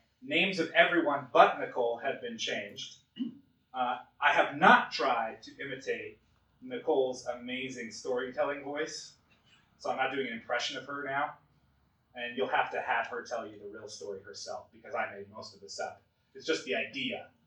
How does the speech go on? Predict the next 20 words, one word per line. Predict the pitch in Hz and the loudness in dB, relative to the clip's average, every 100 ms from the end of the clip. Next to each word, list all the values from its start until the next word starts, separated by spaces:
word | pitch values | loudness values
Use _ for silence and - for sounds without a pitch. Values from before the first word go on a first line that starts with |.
| _ | _
a | - | -12
scene | - 196 175 147 123 | -8 -2 -2 -2 -4
that | 113 | -8
she | 127 | -10
told | 117 120 117 | -6 -4 -4
me | 120 | -8
about | 104 101 - - _ - | -10 -10 -12 -16 _ -4
that | 123 | -2
I | 113 | 0
built | 135 - | 0 0
a | |
little | 113 107 | -2 -6
story | - - 117 104 98 | -8 -6 -4 -2 -4
around | 95 - - - _ _ _ _ | -6 -14 -20 -20 _ _ _ _
that | 120 | -2
I | 110 - | -2 -2
think | 135 117 - _ | -4 -4 -14 _
is | 110 113 - | -14 -12 -8
true | - 156 143 120 | -6 -2 -2 -2
to | 110 113 104 | -4 -10 -10